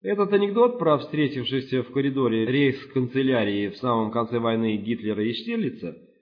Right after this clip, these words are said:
оба знали ещё с курсантских времён. Зарубин, прерванный на полуслове, сначала озадаченно хрюкнул, потом широко улыбнулся и, отодвинув от стола одно из кресел,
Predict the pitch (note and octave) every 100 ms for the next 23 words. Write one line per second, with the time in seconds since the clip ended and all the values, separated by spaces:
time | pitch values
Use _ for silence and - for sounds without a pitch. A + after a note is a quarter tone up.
0 | _ F#3 G#3+ G3 F3 F3+ E3 D3+ C#3+ D3+
1 | C#3+ D3 D3 D3 C#3 A2+ - C#3 D#3 A2
2 | D2 - - _ _ _ _ _ - D#3
3 | F#3+ A#3+ F#3 A2+ F#2 - A#2 A#2+ A2 A2
4 | G#2+ A2 - A2+ A#2+ A2+ F2 C#2+ - _
5 | _ _ _ G3+ F#3+ G#3 G#3 F#3+ E3+ F3
6 | E3 D#3+ D3+ C#3+ C3 D#3 F3+ F#3 A3+ A#3
7 | - - - _ G3 G#3+ G3 D#3+ D3 C#3+
8 | D3 C#3 D3+ E3+ A3+ A3 F3 E3 D3 D3
9 | - D3 D#3+ D#3+ E3+ D#3+ C#3+ B2 B2 A#2+
10 | - C#3 C3 A#2 A2+ A#2 A2+ A2+ G3 A3+
11 | F3 G2 D#2